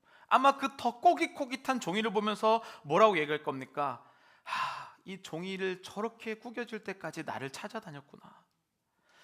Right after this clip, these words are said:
저 종이가 바래질 때까지 나를 찾고 있었구나." 여러분, 하나님이 지금 그 속이 다 구겨질 정도로 여러분들을 찾고 계신다는 거예요. 하나님에 대해서 지식을, 하나님이 어떤 분인지,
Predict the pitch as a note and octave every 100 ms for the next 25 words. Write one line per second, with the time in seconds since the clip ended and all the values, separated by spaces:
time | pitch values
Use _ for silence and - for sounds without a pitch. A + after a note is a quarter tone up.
0 | - _ - - - A3 C4 C4 - D3
1 | F#3+ A3+ A3 - A3 G3+ G3 F3 B2 D3
2 | F3+ - - - - G#3+ F#3 A#2 C#3 -
3 | - - - _ _ _ _ _ _ _
4 | - D#3+ F#3 E3 G#3+ G#3 F#3+ D#3+ E3 B2+
5 | - - E3+ F#3+ C3 _ _ _ - B3+
6 | - - D4 C4+ - - F#3 - D4 C#4+
7 | B3+ B3 - B2 B2+ B2+ C#3+ B2+ - _
8 | _ C3+ D3 G3 F#3+ E3+ D#3 - C#4 -
9 | G#3 A#2+ D3+ C3+ A#2 C3 D3 D#3 _ _
10 | _ _ _ _ _ _ - - _ _
11 | - - D4+ D4 C#4+ C#4+ C#4+ B3+ - -
12 | A#3+ - A#3 G#3+ D3 - D4 D4 C#4+ C#4+
13 | A#3+ G3 - C#4+ C4+ G3 G#3+ A#3 F#3 F3